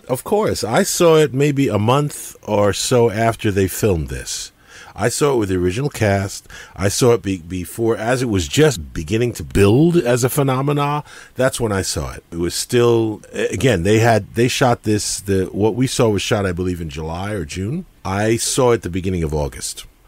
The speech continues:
While I enjoyed it, and I thought it was enormously creative, but what was it a really a celebration of? Uh, uh, was it really a celebration of Black and Latino culture? Or was it a celebration of, of America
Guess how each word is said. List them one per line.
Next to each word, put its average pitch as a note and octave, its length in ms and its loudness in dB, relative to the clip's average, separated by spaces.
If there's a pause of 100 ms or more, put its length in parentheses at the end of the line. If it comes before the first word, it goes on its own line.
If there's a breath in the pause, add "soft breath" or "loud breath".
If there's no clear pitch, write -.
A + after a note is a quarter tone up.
(160 soft breath)
While C3+ 300 2
I A2 100 4
enjoyed F2+ 540 0
it, G3 100 -2 (460)
and F2 520 -4
I E2+ 140 -8
thought F#2+ 320 -2
it E2+ 80 -8
was E2 220 -8
enormously A2 680 0
creative, G#2+ 680 -2
but B2+ 220 0
what D#3+ 480 0
was E3+ 200 2
it D3+ 100 2
a D3 40 2
really C3+ 320 2
a A2 60 2
celebration F#2+ 680 0
of? C2+ 240 -12
Uh, F2+ 240 -4
uh, F#2 60 -2
was F#2+ 180 -2
it F#2 80 -8
really C3 300 0
a C3 40 -2
celebration B2+ 640 -2
of F#2 240 -2
Black F#2+ 320 -4
and G#2 100 -4
Latino G2 380 -4
culture? - 640 -8
Or A#2+ 160 0
was B2 200 2
it A2+ 80 -2
a A2 40 -2
celebration B2+ 840 -2
of, F#2+ 380 -4
of F2+ 220 -6
America F2+ 920 -6